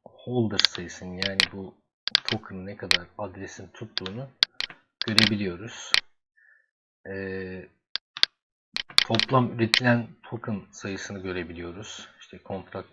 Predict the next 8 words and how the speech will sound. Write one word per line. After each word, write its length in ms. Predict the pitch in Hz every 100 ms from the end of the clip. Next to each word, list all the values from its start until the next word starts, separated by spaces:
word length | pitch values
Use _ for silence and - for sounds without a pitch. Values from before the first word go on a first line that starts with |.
| -
adresi 380 | 95 - 92 -
tekrar 380 | 95 - 87
var. 300 | 85 90 - - - - - - _
Ee, 60 | 107 98 98 95 92
resmi 380 | 98 - 123 110
sitesi 460 | - - 104 -
yazıyor. 640 | 101 87 90 90 104 110 107
Burada, 440 | 107 95 107 107